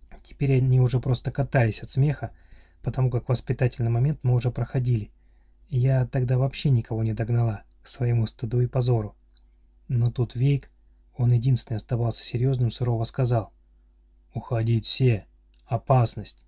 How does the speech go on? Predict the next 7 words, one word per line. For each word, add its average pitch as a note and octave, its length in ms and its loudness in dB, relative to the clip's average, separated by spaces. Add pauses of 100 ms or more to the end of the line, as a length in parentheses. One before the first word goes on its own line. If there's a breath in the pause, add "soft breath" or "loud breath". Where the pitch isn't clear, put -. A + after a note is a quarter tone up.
(420)
Нехороший, A#2 760 0
чужой, B2 540 2 (420)
странный!» A#2+ 760 0 (640)
И B2 60 -8
вдруг A2+ 240 -4
громко A#2+ 360 2
заорал: A#2+ 460 2